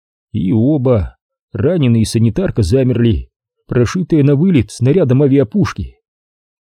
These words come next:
"Уходить надо, командир!" глухо сказал Сергей Хачариди, когда с чёрным, каким-то закостеневшим лицом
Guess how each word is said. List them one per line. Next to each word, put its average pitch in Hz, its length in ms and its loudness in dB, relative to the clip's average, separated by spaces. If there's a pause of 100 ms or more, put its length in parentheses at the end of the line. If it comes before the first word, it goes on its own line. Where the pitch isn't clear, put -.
(800)
"Уходить 139 600 -2
надо, 147 240 2
командир!" 143 640 0 (520)
глухо 107 480 -2
сказал 117 400 -2
Сергей 123 340 0
Хачариди, 120 640 -2 (460)
когда 110 340 0
с 107 80 -4
чёрным, 110 520 -2 (380)
каким-то 127 420 -2
закостеневшим 120 760 0
лицом 113 500 -2